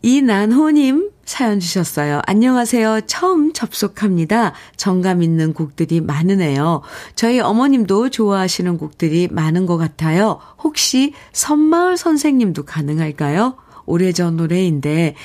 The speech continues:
이번 주 저희 어머님이 팔순이신데 축하 부탁드려도 될까요?" 이렇게 <laughs> 문자 주셨는데요.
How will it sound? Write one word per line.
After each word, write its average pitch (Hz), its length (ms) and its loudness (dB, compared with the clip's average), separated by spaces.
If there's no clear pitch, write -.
이번 202 340 0
주 185 300 0
저희 202 260 0
어머님이 175 540 0
팔순이신데 220 1000 0
축하 - 340 -6
부탁드려도 165 760 -6
될까요?" 175 840 0
이렇게 170 600 -2
<laughs> - 640 -6
문자 247 320 0
주셨는데요. 214 840 0